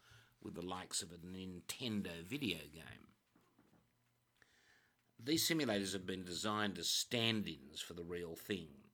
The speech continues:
In dissection, students are encouraged to probe cavities and, um, foraminal spaces with their fingers, to feel their margins, their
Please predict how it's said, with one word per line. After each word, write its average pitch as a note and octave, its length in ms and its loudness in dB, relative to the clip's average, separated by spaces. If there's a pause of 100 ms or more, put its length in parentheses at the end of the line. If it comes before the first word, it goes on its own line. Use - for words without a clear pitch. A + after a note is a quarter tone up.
(100)
In F#2 160 -8
dissection, F2+ 560 0 (800)
students A#2 540 2
are F2+ 320 2 (580)
encouraged F2+ 760 0 (580)
to F#2 240 -2 (640)
probe G#2+ 420 4
cavities G2 580 -4 (840)
and, E2 440 -4
um, E2 60 -6 (600)
foraminal E2+ 440 -2
spaces F#2 580 -2 (320)
with - 140 -4
their E2 100 -10
fingers, G#2+ 600 0 (600)
to - 80 -8
feel A2 520 4
their F2+ 180 -2
margins, F#2 840 -4
their F2+ 180 -16